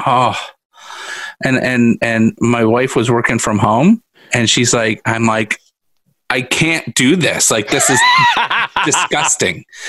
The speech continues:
Speaker 1: She's like, "That's why I was surprised she even asked you." I said, "Because I do make it better." But even, even my wife was shocked that I was even attempting to,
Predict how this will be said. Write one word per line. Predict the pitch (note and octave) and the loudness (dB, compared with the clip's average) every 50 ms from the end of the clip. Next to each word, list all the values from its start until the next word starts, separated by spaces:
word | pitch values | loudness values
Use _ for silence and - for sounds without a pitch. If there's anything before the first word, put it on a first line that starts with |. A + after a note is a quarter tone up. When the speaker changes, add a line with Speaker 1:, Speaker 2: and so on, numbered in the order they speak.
| - - - - | -12 -12 -6 -4
Speaker 1:
She's | - - D3+ C3+ | -2 0 0 0
like, | D3 C3 A#2 - | 0 -2 -2 -2
"That's | - G2+ G2 - - | -4 -4 -4 -2 -2
why | A#2 A2+ A#2 | -2 0 2
I | |
was | B2 C3 A#2+ - | 2 2 2 2
surprised | C3+ B2 C#3+ C3+ C3+ C3 | 0 0 0 0 0 0
she | - D3+ | 0 0
even | D3 C#3+ D3+ D3+ | 0 0 0 0
asked | D#3 F#3 G3+ - - | 0 0 0 0 0
you." | A2 G2 F#2+ - | 0 0 0 0
I | - D3 D#3+ | 0 -2 0
said, | D3+ E3 F#3 E3+ | 2 2 2 2
"Because | D#3 D#3+ D3+ - - F#3+ F3+ | 2 0 0 0 0 0 0
I | F3 D#3 | 0 0
do | C3 - F#3+ G3 | 0 2 2 4
make | E3+ C3 C#3+ D#3+ - | 4 4 2 2 -2
it | - - - - | -2 -4 -4 -4
better." | - B2+ D3+ F3+ C#3 - - F2 - - _ _ _ _ _ _ _ - - - - - _ _ _ | -4 -2 -2 0 -2 -2 -2 -2 -4 -8 _ _ _ _ _ _ _ -20 -20 -20 -20 -20 _ _ _
But | D3+ C#3+ C#3+ - | -2 -2 0 0
even, | C#3+ E3 E3+ F#3 F3 D#3 - - | 0 2 2 2 2 2 2 2
even | D3 D#3 D#3+ E3+ | 0 0 2 2
my | D#3+ E3 D#3+ | 2 2 2
wife | D3+ C#3 C#3+ D#3 A#3 - | 2 2 2 0 0 0
was | F#3 - | 0 0
shocked | - - A#2 G#2 - - | 0 0 0 -2 -2 -2
that | A#2+ A#2 | 0 0
I | A#2 | 4
was | A#2+ B2+ B2+ B2 D3 | 4 4 4 4 2
even | C3+ B2+ C3+ B2 | 2 0 0 -2
attempting | G#2 - - - - D#3+ E3 D#3 - A2+ A2+ A2+ G#2+ | -2 -2 -4 -4 -4 -4 -4 -2 0 0 2 2 2
to, | - B2 A2 | 2 2 0